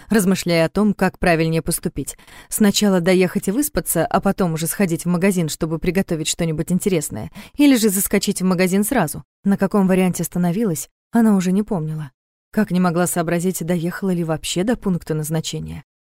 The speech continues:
Одно помнила точно. Проснулась она сейчас не в квартире Карпатского,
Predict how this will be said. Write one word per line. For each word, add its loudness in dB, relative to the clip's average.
Одно 2
помнила 0
точно. -8
Проснулась -2
она -2
сейчас -4
не -2
в -10
квартире -4
Карпатского, -10